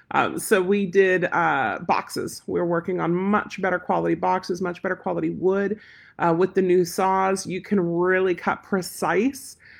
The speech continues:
uh, because what we had been doing is, once we realized that his table saw wasn't that good, we just had him cut it at Lowe's. Well,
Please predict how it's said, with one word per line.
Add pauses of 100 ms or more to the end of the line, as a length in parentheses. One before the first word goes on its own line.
(160)
uh,
because
what
we
had
been
doing
is, (360)
once
we
realized
that
his
table
saw
wasn't
that
good, (840)
we
just
had
him
cut
it
at
Lowe's.
Well,